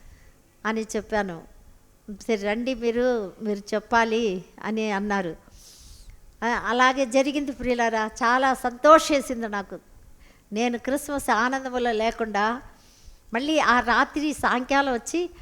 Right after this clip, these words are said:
ఆరు గంటకంతా ఇక్కడ సంఘంలో వందల వందల మంది వస్తున్నారు. వాళ్ళందరికీ స్వార్థ చెప్పాను, ప్రార్థన చేశాను. నాకు ఆనందం, క్రిస్మస్లో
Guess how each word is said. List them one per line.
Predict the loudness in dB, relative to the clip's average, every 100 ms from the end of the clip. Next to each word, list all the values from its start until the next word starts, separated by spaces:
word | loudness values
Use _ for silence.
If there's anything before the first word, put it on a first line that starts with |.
| -20 -2
ఆరు | 2 2 2
గంటకంతా | -2 -2 -4 -4 -4 -4 -8 -20 -20 _ -14
ఇక్కడ | -6 -2 -2
సంఘంలో | 0 -2 -2 -2 2 2 2 -2 -12 -20 -18 -20 -20 _ -18
వందల | 0 2 6 6 6
వందల | 2 2 2
మంది | 4 2 0
వస్తున్నారు. | 0 0 0 2 0 -2 -4 -2
వాళ్ళందరికీ | -2 -2 -6 4 4 6 2
స్వార్థ | 0 2 2 0 -6
చెప్పాను, | -2 0 0 -2 -10 -16 -20 -20 -20 -20 -20 -2
ప్రార్థన | 4 4 4 -2
చేశాను. | -2 -2 -4 -6 -8 -12 -20 -20 -8
నాకు | -6 0
ఆనందం, | 2 2 2 0 0
క్రిస్మస్లో | 0 -2 -4 -6 -8 -6 -8